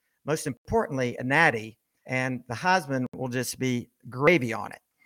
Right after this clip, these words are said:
Let me give you a few stats, and a lot of you have probably seen this. Stetson Bennett the fourth is the first player to start the season with three straight games of two hundred fifty plus passing yards,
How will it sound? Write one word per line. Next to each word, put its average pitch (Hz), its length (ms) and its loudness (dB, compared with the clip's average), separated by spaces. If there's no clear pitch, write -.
Let 240 80 0
me 262 60 2
give 240 160 2
you 190 120 4
a 143 40 4
few 147 240 -2
stats, - 680 -6
and 151 260 -6
a 160 40 4
lot 175 200 8
of 156 80 0
you 143 60 2
have - 100 -2
probably 123 240 2
seen 113 240 -8
this. - 240 -12
Stetson 226 320 2
Bennett 233 160 8
the 240 80 4
fourth 139 560 6
is 113 100 -4
the 127 80 -2
first 185 420 2
player 147 320 4
to 135 300 -4
start 170 400 4
the 196 100 -4
season 135 420 0
with 120 180 -4
three 175 240 2
straight 202 440 4
games 135 440 6
of - 160 -12
two 185 180 0
hundred 185 260 -2
fifty 165 200 -4
plus 160 400 -2
passing 196 400 8
yards, 123 420 0